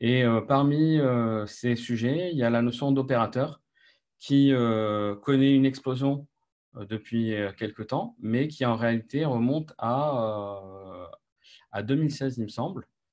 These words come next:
Et, euh, donc, c'était, euh, quelque chose qui avait été initié par, euh, CoreOS, euh, qui était donc, euh, ben,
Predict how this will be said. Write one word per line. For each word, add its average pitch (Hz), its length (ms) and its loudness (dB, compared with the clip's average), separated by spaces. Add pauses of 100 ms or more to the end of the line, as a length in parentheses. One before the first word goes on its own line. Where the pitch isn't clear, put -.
(500)
Et, 113 280 0
euh, 107 180 0
donc, 127 180 -4
c'était, 135 420 -2
euh, 131 100 0
quelque 117 260 -6
chose 151 180 -6
qui 139 120 -6
avait 113 120 -2
été 113 220 -4
initié 127 440 -4
par, 117 260 -2
euh, 104 100 -2
CoreOS, 113 720 -4 (640)
euh, 98 180 -8
qui 98 180 -14
était 110 400 -4
donc, 107 320 -10
euh, 92 200 -8
ben, 85 760 -12